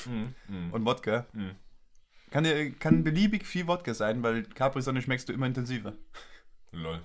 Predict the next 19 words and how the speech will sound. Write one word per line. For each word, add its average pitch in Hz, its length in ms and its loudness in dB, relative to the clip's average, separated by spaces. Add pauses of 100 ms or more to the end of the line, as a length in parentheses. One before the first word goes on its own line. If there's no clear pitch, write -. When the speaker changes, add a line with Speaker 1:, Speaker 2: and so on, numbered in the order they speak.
(160)
Speaker 2:
Das 135 120 0
ist 151 60 8
echt 156 80 2
krass. 156 400 -2
Speaker 1:
Ja. - 120 -12 (460)
Speaker 2:
Also 131 160 -4
wirklich. 127 360 -8
Kein, 139 300 4
keine 143 220 2
Empfehlung 147 400 -2
der, 131 100 -2
an 131 100 -4
der 123 140 -8
Stelle, 135 220 -2
damit 123 240 0
wir 120 100 2
auch 107 60 2
jugendfrei 127 400 -2
sind. 131 320 -6